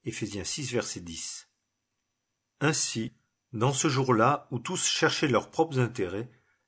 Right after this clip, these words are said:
et non pas ceux de Jésus-Christ, et où beaucoup avaient leur pensée aux choses de la terre, l'apôtre pouvait encore dire en écrivant aux Philippiens, « Demeurez ainsi fermes dans le Seigneur,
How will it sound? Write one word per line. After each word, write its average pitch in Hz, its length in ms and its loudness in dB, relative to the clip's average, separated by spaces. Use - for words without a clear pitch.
et 127 80 0
non 117 140 0
pas 101 120 0
ceux - 200 -6
de 104 100 -2
Jésus-Christ, 92 760 -10
et 139 80 6
où 139 180 6
beaucoup 151 380 6
avaient 110 160 6
leur 95 220 -2
pensée 139 340 2
aux 98 100 2
choses 123 280 -2
de 101 80 0
la 87 120 -2
terre, 113 400 -8
l'apôtre 127 460 4
pouvait 139 300 2
encore 131 300 2
dire 143 220 2
en 110 80 2
écrivant 110 400 0
aux 113 40 2
Philippiens, « 101 640 -8
Demeurez 147 720 2
ainsi 123 380 0
fermes 107 640 0
dans 98 120 -6
le 92 60 -10
Seigneur, 90 580 -10